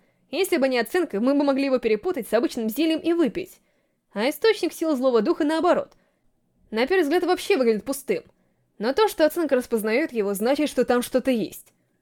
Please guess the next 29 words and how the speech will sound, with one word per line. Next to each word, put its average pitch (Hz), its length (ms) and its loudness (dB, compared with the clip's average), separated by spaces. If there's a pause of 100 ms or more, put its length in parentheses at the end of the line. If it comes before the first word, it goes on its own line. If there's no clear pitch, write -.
(260)
Может, 208 360 2
это 220 140 2
какой-то 214 360 2
газ? 202 320 -2 (560)
Страшно 269 640 2
открывать. 302 440 0 (680)
Для 208 140 2
начала 226 380 2
я 269 160 2
выставил 403 280 2
полученное 302 500 2
зелье. 214 520 -2 (420)
Величайшее 339 600 2
зелье 277 240 2
здоровья — 277 600 4
три. 208 260 -4 (420)
Зелье 208 320 4
полного 240 260 2
восстановления 220 580 -2
дефектов — 254 520 -4
три. - 300 -6 (380)
Великое 330 420 2
зелье 247 280 2
магия — 233 360 2
три. 262 300 -4 (420)
Величайшее 247 560 0
зелье 247 240 4
алхимии — 277 400 2
три. - 280 -4